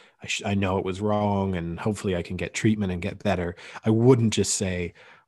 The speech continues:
"I fucking love cocaine. It makes for an amazing night. I'm not gonna stop because life with cocaine is better. This is amazing. Why are you trying to stop me?"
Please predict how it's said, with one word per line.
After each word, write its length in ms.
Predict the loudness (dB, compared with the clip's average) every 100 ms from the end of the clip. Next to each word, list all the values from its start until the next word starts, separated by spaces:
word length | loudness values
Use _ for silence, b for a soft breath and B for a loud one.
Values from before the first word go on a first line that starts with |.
| -20
"I 20 |
fucking 440 | -4 0 4 4
love 180 | 4 2
cocaine. 640 | 2 0 2 0 -2 -4 -8 b b
It 120 | -4 0
makes 280 | -2 -2
for 160 | 2 4
an 60 | 4
amazing 480 | 4 2 0 -2 -2
night. 400 | -4 -4 -8 -16 b b -6
I'm 160 | -2
not 220 | 0 0 2
gonna 180 | 2 2
stop 560 | 0 2 2 0 -4
because 320 | -6 -4 -4
life 260 | -4 -4 -4
with 140 | -6
cocaine 440 | 0 0 4 4 4
is 120 | 2
better. 460 | 2 4 2 0 B B B _ 2
This 240 | 4 6
is 140 | 8
amazing. 640 | 8 6 6 4 2 0 0
Why 260 | 4 4 6
are 80 |
you 180 | 4 4
trying 260 | 2 2 6
to 120 | 4
stop 380 | 4 2 0 -2
me?" 160 | -4